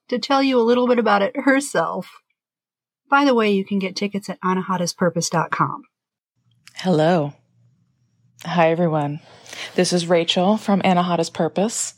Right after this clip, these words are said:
Speaker 2: Uh, you've probably heard about this thing that's going down in a few weeks in Pennsylvania. Uh,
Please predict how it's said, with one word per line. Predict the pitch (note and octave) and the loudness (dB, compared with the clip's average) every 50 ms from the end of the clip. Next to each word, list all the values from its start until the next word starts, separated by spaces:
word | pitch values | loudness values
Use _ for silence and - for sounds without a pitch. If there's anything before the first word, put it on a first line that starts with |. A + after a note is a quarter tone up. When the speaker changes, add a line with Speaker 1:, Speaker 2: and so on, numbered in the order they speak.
| - - - - - - - | -20 -20 -18 -18 -18 -8 0
Speaker 2:
Uh, | - F#3+ F#3+ F#3 E3+ | 2 4 4 4 4
you've | F3+ G3 G3 | 2 0 0
probably | - - G#3 A3 G#3+ A#3 G3 G#3 G3+ | 2 2 4 4 4 4 4 4 2
heard | G3+ F#3+ F#3 E3+ F3 E3+ F3+ F#3 - | 4 4 4 6 4 4 0 -2 -2
about | - E3 E3 D#3+ D#3+ - | 2 2 4 4 4 2
this | D#3 D3+ - | 0 0 0
thing | - - E3 E3 E3 | 0 0 0 0 0
that's | E3 - - | -2 -4 -2
going | - F3 D3+ D3 | 0 0 2 2
down | D3 D3 D3+ D3+ | 2 2 0 0
in | D3 C#3 | -2 -4
a | C#3+ | -6
few | - - D#3 D3 | -6 -4 -4 -4
weeks | C3+ C#3+ C#3+ D3 - - - - - - - - _ _ _ - | -4 -4 -6 -6 -4 0 0 2 2 0 -4 -10 _ _ _ -6
in | E3+ D#3 D3+ C#3+ D3+ | -4 -2 -2 -2 -2
Pennsylvania. | - E3 D3+ C#3+ D3 C#3 D3 D#3+ F3 F3+ E3+ D3+ D#3+ F3 - _ - - - - - - - - - - - | 0 0 0 0 0 0 2 4 4 4 4 2 0 -2 -6 _ -20 -20 -18 -18 -18 -18 -18 -20 -14 -4 -2
Uh, | E3 D#3 D3 C#3+ D3 C#3+ C#3 C#3 | -2 0 0 -2 -6 -6 -8 -8